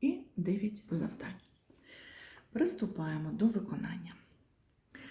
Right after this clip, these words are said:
Піднесемо двадцять п'ять до квадрата. Двадцять п'ять в квадраті — це буде шістсот двадцять п'ять.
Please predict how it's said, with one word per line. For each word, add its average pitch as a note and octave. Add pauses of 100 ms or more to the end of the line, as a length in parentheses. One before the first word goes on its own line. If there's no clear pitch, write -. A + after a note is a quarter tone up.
(180)
Піднесемо A#3
двадцять D#3+
п'ять C4
до F#3+
квадрата. - (2000)
Двадцять E3
п'ять E3+
в -
квадраті — A3
це -
буде D#3
шістсот -
двадцять D#3+
п'ять. -